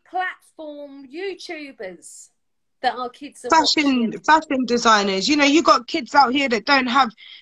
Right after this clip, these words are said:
Speaker 2: nothing, and they, and yet they're w-, wearing Gucci. Are you mad? What?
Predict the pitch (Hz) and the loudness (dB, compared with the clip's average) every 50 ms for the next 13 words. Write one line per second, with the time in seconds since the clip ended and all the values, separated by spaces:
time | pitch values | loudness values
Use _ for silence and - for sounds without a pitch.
0 | _ _ - 262 269 320 - - 214 208 214 208 - 202 269 277 262 - 240 254 | _ _ 0 2 2 2 4 4 4 4 4 4 2 4 4 4 4 4 4 4
1 | 269 269 226 285 269 190 196 214 247 254 247 226 190 208 226 175 202 233 269 269 | 6 6 4 4 2 2 2 2 2 4 4 2 2 0 0 2 2 2 2 2
2 | 262 247 233 - 285 302 277 202 - - 202 - 190 233 262 320 359 359 233 - | 2 0 0 2 0 0 -2 -4 -2 0 0 4 6 8 8 8 6 4 -2 -10
3 | - _ _ - - 190 247 311 381 415 359 - | -16 _ _ -8 0 4 4 6 6 6 4 2